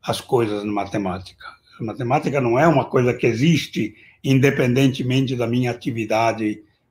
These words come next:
é, cognitiva, digamos, né? É, e o intuicionismo continua até hoje muito importante. E há outras versões do construtivismo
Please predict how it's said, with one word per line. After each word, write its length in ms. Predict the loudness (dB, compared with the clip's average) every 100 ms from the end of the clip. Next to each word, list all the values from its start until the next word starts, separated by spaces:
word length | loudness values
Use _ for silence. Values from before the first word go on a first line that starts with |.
| _ -4
é, 600 | 0 0 0 -4 -6 -8 -4
cognitiva, 720 | 0 4 2 2 -4 -2 -4
digamos, 500 | -8 -18 -20 -20 -8
né? 260 | 0 0 0 _ -20 _ _ _ _ -2
É, 640 | 0 2 2 0 0 0
e 120 | 4
o 100 | 6
intuicionismo 720 | 6 4 2 4 4 4 4 4
continua 580 | 2 2 4 6 6
até 220 | 4 2 0
hoje 400 | 4 4 4 0
muito 260 | -2 -2
importante. 560 | -4 -4 0 0 0 2
E 100 | 6
há 120 | 8
outras 680 | 8 6 2 0 0 -6 -16 -20 _
versões 840 | 2 4 6 4 2 4 4 4 2
do 180 | -4
construtivismo 1000 | -2 -4 -4 -6 -4 -4 -6 -6 -10 -12